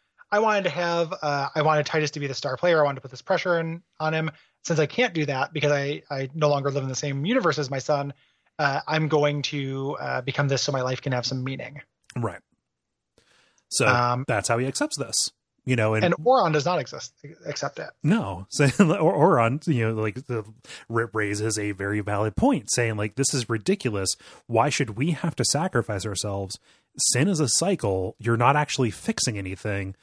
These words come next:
Speaker 2: And Braska, ever the optimist, says, like, "Hey, this might be the last." Um,
Speaker 1: Yeah.
Speaker 2: and Jecht, you know, it's not just that his life doesn't have meaning right now.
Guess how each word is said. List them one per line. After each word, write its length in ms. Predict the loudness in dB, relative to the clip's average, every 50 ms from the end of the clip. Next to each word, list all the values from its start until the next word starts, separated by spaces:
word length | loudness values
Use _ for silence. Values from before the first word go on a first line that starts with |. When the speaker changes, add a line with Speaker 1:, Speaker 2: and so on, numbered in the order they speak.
| _ _ _ _ _ -6
Speaker 2:
And 140 | -4 -2 0
Braska, 500 | 2 4 4 4 2 0 0 0 0 0 0
ever 220 | -2 0 0 0
the 140 | -2 0 0
optimist, 460 | 0 -2 -2 -2 -4 -4 -4 -4 -4
says, 200 | -4 -4 -4 -6
like, 180 | -8 -10 -6 -2
"Hey, 280 | 0 2 2 2 0 -4 -10 -20 _ _ _ 0
this 200 | 0 0 2 0
might 420 | 0 0 0 0 0 -2 -4 -4
be 120 | -4 -4
the 120 | -4 -4 -6
last." 580 | -6 -8 -10 -10 -10 -8 -6 -6 -6 -6 -8 -12 _ _ _ _ _ _ _ _ _ -4
Um, 260 | 0 0 0 2 2
Speaker 1:
Yeah. 160 | 2 4 2 2
Speaker 2:
and 160 | 0 -2 0
Jecht, 480 | 2 2 2 2 2 0 -2 -6 -4 -4
you 80 | -4 -4
know, 120 | -2 -2 -2
it's 120 | 0 2
not 160 | 2 2 2 2
just 200 | 0 0 0 2
that 220 | 0 0 0 -2
his 180 | -4 -6 -6 -4
life 160 | -6 -6 -6
doesn't 220 | -6 -8 -10 -8 -10
have 160 | -10 -6 -2
meaning 260 | 0 2 2 2 2
right 200 | 0 -2 -4 -6
now. 320 | -8 -8 -8 -6 -8 -10